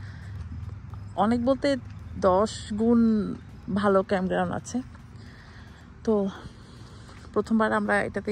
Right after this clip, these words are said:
এসেছি। Anyway, যাই হোক, হয়ে, যা হয়েছে এখন ওটার মধ্যে আমরা আছি, but ওকে।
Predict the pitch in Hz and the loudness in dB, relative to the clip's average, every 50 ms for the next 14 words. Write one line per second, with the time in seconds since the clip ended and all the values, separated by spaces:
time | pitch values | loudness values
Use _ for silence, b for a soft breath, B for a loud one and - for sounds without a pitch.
0 | 208 208 - 220 226 - 359 381 370 349 320 269 226 214 208 214 214 202 190 175 | -2 -2 -2 -6 -4 0 2 2 2 2 2 2 2 2 4 2 2 2 0 -4
1 | - - - 240 226 214 196 - 196 196 196 185 190 208 208 190 - - 214 190 | -6 -6 -4 -2 -2 -2 -4 -6 -4 0 0 0 2 2 0 0 0 -4 -4 -2
2 | - 208 190 185 - 190 185 190 190 185 190 185 185 180 104 - - - 247 B | -2 -2 -4 -4 -4 -4 -2 -2 -2 -2 -2 -2 -2 -2 -4 -4 -4 -6 -6 B
3 | B B B B B B B B B 269 285 285 277 254 - - - 233 220 - | B B B B B B B B B 4 6 6 6 6 4 0 0 0 0 0
4 | 214 | -2